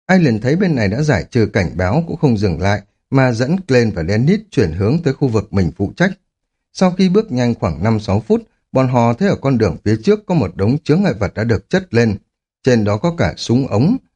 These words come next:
rồi pháo hoa, hỏa pháo, rồi những binh sĩ Ruen có y phục đỏ lặng lẽ trấn thủ. Một bên khác của đống chướng ngại vật trên đường phố thì có mấy chục cỗ thi thể hỗn độn nằm trên mặt đất,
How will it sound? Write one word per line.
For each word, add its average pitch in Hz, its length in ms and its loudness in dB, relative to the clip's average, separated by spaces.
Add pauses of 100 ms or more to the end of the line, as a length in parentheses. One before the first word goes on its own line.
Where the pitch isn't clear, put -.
(100)
rồi 117 260 2 (100)
pháo 113 220 -2
hoa, 123 360 0 (180)
hỏa 92 300 -2
pháo, 131 300 0 (360)
rồi 131 240 2
những 185 220 0
binh 180 200 0
sĩ 170 300 0
Ruen 110 400 0 (260)
có 135 100 2
y 147 160 2
phục - 280 -8
đỏ 87 280 -2
lặng 104 240 -2
lẽ 101 240 0
trấn 147 200 2
thủ. 107 280 0 (600)
Một 143 140 4
bên 190 200 2
khác 220 240 -2
của 110 80 0
đống 120 200 0
chướng 180 220 0
ngại 139 140 0
vật 87 240 -4
trên 117 160 2
đường 90 200 0
phố 120 440 0
thì 85 100 -2
có 107 120 -2
mấy 123 220 2
chục 113 240 0
cỗ 107 120 -4
thi 123 180 2
thể 101 260 0
hỗn 123 220 -2
độn 160 220 2
nằm 87 220 -4
trên 110 200 0
mặt 92 180 -2
đất, 185 200 0